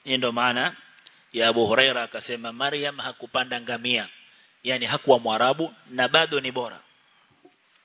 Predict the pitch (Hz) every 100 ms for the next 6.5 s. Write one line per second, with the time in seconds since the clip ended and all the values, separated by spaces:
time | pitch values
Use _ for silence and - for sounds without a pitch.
0 | _ _ _ - - _ _ _ 175 165
1 | 104 - - _ _ - 180 - 180 156
2 | 135 131 139 - - _ _ _ _ _
3 | - - _ _ 165 175 160 175 160 156
4 | 151 147 135 131 151 143 - 107 - -
5 | _ _ _ _ 117 113 123 120 117 123
6 | 120 110 107 98